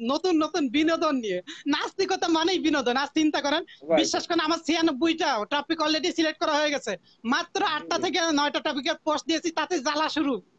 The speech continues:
Speaker 1: সব
Speaker 2: জি,
Speaker 1: আমার
Speaker 2: জি,
Speaker 1: নিয়ে
Speaker 2: জি।
Speaker 1: সব জায়গায় পোস্ট হচ্ছে, তো কোনো সমস্যা নেই, পোস্ট কেন,
Speaker 2: আচ্ছা,
Speaker 1: পোস্ট দিচ্ছেন,
Speaker 2: সর্বশেষ
Speaker 1: ভালো কাজ করছেন।
Speaker 2: সায়েম,
Speaker 1: হ্যাঁ,
Speaker 2: আমি
Speaker 1: বলেন।
Speaker 2: সর্বশেষ
Speaker 1: হ্যাঁ।
Speaker 2: জর্জ বার্নার্ড শোর একটা কথা বলে শেষ করে দেব।
Speaker 1: হ্যাঁ।
Speaker 2: জর্জ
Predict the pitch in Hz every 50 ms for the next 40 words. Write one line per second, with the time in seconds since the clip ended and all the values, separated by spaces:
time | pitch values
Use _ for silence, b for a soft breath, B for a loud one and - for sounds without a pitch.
0 | B B B B B B - 269 320 339 339 277 302 320 349 359 349 359 381 -
1 | - 330 277 240 330 349 339 311 320 330 311 294 - - 294 254 - - - 170
2 | 165 - _ _ _ _ - - 339 330 370 370 359 - 381 349 330 - 320 330
3 | 311 311 302 302 285 - - - - 294 320 330 - - 359 349 311 262 180 180
4 | 180 - - 208 220 226 254 - 285 247 226 226 285 262 311 - - 294 262 -
5 | - 240 208 233 233 - - - - _ _ _ _ _ - 196 208 190 175 214
6 | 214 - 220 226 226 247 247 - 247 240 226 180 170 190 208 214 214 - - 214
7 | 214 226 233 226 - 247 226 214 208 - 202 202 196 196 208 202 220 226 220 214
8 | - - - 156 135 123 120 113 190 180 165 160